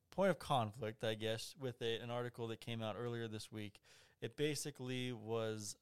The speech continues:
uh, saying that the hype around hemp has proven to be just that.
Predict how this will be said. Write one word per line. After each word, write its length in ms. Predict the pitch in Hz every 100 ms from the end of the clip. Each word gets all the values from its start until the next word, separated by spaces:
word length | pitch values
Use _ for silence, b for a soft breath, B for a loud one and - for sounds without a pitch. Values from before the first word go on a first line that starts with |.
| -
uh, 680 | 120 113 107 107 107 110 107 117 131 127
saying 380 | - - 170 165
that 160 | 147 -
the 120 | 123
hype 340 | 113 131 127
around 340 | 127 117 110 107
hemp 300 | 113 110 101 b b b -
has 120 | 123
proven 480 | - - 139 120 117
to 80 | 117
be 180 | 113
just 300 | 107 117 104
that. 240 | - 87